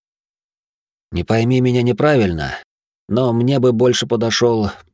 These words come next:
дар от твоей семьи". Пусть чаша и выглядела заманчиво, остальные падшие наверняка смогут предложить нечто более полезное.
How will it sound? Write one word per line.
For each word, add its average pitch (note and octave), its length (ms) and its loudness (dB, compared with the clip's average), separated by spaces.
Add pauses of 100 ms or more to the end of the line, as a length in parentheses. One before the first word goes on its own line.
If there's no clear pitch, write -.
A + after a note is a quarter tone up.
(280)
дар A2 460 0
от G#2 180 -4
твоей A2 340 0
семьи". G2+ 500 -4 (920)
Пусть - 380 -4
чаша E2+ 360 -4
и F2 120 -2
выглядела F#2+ 480 -2
заманчиво, E2 600 -6 (520)
остальные C3 500 -2
падшие B2 400 0
наверняка A#2 520 0
смогут G#2 400 -2
предложить G2+ 500 -2
нечто G2+ 340 -4
более F#2 460 -2
полезное. D2 600 -6